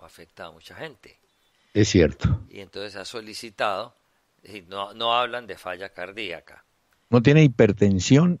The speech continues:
Speaker 2: y depresión, además.
Speaker 1: Sí, la hipertensión, que usted sabe que... En,
Speaker 2: Uy, en las alturas es terrible.
Speaker 1: en las alturas para mucha gente es terrible. Es como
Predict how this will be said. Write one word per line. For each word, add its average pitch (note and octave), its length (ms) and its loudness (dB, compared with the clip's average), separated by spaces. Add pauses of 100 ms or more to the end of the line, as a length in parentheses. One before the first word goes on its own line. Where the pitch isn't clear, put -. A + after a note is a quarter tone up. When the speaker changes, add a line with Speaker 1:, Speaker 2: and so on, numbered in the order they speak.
(140)
Speaker 2:
y G#2+ 140 2
depresión, F#2 640 2
además. C2+ 340 -4
Speaker 1:
Sí, - 280 -18 (200)
la F2 140 -20
hipertensión, F2+ 680 -18
que - 120 -20
usted F2+ 200 -20
sabe F#2+ 300 -12
que... D#2+ 440 -20
En, F2 200 -20
Speaker 2:
Uy, G#2+ 240 2
en D#2 80 -2
las D2 180 -6
alturas G2+ 460 -2
es F2+ 120 -6
terrible. E2 320 0
Speaker 1:
en - 80 -12
las - 160 -14
alturas G2+ 420 -16
para F2 200 -20
mucha F2 280 -20
gente F2+ 320 -20
es - 120 -20
terrible. G#2 500 -18 (600)
Es - 180 -20
como G2+ 400 -16